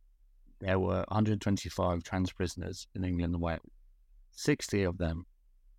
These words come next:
were sex offenders. And you suggest, and I agree, that rather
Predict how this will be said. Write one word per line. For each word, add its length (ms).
were 360
sex 300
offenders. 560
And 340
you 200
suggest, 520
and 140
I 140
agree, 460
that 120
rather 460